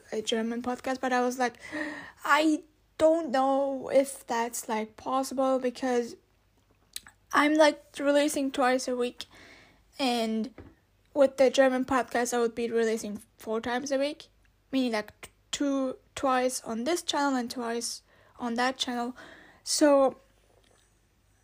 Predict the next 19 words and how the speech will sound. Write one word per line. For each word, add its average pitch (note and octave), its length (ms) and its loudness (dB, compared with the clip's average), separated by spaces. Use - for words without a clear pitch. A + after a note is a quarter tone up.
yeah, E4+ 240 6
I'll E4+ 240 4
just - 420 -2
try C#4+ 280 2
my C#4+ 160 0
best C4+ 300 -2
to C#4 80 -8
make B3+ 340 -8
it - 220 -20
work F4 320 4
without B3+ 640 0
burning B3 360 -2
myself A#3 440 -4
out, F4 280 0
but A#3 300 -6
I'm B3 160 -4
still C#4 180 -8
very B3 300 -6
excited D#4+ 760 0